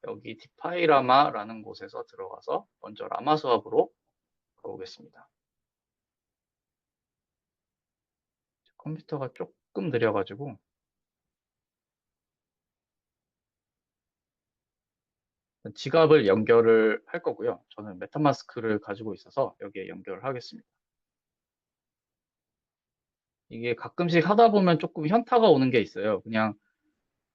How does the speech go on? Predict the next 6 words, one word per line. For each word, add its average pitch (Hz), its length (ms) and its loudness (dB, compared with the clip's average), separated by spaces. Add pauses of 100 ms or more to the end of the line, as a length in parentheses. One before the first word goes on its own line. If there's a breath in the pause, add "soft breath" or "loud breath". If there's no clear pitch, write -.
(760)
환전하듯이 202 1080 4
코인 240 540 2
다른 127 300 0
걸로 135 220 2
바꾸는 151 460 -6
건데 101 460 -2